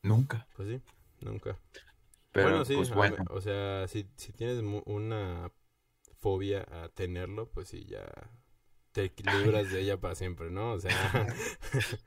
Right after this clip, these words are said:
Speaker 1: Ajá, ahora te da fobia tener,
Speaker 2: Ya sé,
Speaker 1: no sé,
Speaker 2: ot-, otra madre.
Speaker 1: sida,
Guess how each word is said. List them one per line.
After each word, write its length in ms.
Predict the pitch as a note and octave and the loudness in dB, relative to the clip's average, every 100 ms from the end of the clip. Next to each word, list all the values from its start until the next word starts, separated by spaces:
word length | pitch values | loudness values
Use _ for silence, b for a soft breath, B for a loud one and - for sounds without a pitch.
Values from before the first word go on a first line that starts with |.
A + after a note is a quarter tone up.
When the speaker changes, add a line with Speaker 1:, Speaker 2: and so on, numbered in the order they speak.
| B G3 D#3+ - - | B -8 -8 -8 0
Speaker 1:
Ajá, 440 | G2+ G#2 G2+ F2+ | 2 4 4 2
ahora 200 | G#2+ G#2+ | 4 6
te 80 | - | 6
da 240 | G#2 G2 G2 | 4 4 4
fobia 320 | A2+ G#2 G#2+ | 8 10 8
tener, 520 | F#2+ F#2 F#2 F#2+ F#2 F#2+ - - - | 6 4 4 2 0 -6 -14 -20 -12
Speaker 2:
Ya 140 | E2+ F2 | -8 -6
sé, 120 | - | -4
Speaker 1:
no 40 | |
sé, 120 | - G2 | -2 -2
Speaker 2:
ot-, 100 | - _ | -4 _
otra 280 | G2+ - F#2+ | -6 -6 -4
madre. 300 | F#2 G2 G2 | 2 4 6
Speaker 1:
sida, 180 | F2+ | 4